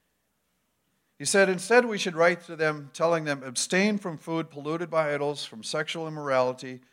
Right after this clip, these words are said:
from meat strangled, animals, and blood.'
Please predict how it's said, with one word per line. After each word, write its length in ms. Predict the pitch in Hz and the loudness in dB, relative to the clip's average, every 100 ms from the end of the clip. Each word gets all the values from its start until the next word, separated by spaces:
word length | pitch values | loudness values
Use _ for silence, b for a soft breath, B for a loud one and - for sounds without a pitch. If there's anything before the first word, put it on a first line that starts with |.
| b b | b b
from 100 | 101 | -12
meat 180 | 117 151 | -6 -4
strangled, 600 | - - 156 165 165 156 143 _ 131 | -4 -2 -2 -2 -4 -10 -14 _ -12
animals, 500 | 139 131 131 131 135 | -8 -6 -6 -8 -10
and 160 | 123 | -12
blood.' 380 | 113 113 107 101 | -4 -2 -2 -6